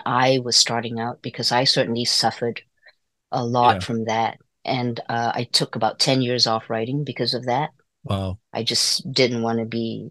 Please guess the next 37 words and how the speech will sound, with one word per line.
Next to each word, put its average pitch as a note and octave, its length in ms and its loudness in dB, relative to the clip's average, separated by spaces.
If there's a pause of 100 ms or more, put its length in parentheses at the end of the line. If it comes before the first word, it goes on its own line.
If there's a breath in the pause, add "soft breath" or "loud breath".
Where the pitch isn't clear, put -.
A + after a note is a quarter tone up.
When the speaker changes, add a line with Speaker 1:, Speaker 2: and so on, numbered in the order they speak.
Speaker 1:
you A2 100 -2
know, A2 80 -4
that's C#3 220 4
a C3+ 40 4
whole E3+ 280 10
nother C3+ 240 6
podcast - 680 2 (160)
Speaker 2:
Right. A#2 220 6
Speaker 1:
that, - 120 2
you D3 120 6
know, B2 100 2
and, C3 400 2
you B2+ 60 2
know, A2+ 100 -2
it's - 140 0
a C#3 80 2
darker D3+ 340 6
podcast - 640 2
Speaker 2:
Sure, - 100 0
Speaker 1:
that - 80 0
we're C3 60 -2
Speaker 2:
sure. B2 120 -2
Speaker 1:
not A2 140 2
gonna B2 160 0
get A2 160 0
into. B2+ 260 -2 (500 loud breath)
But, D#3+ 300 8
um, D3+ 300 8 (180)
I E3 140 8
think F3+ 180 4
that C#3 200 8
whole D3 200 6
Me D3 240 6
Too D#3 220 0
movement B2 400 -4
has B2 180 0
really, B2 460 0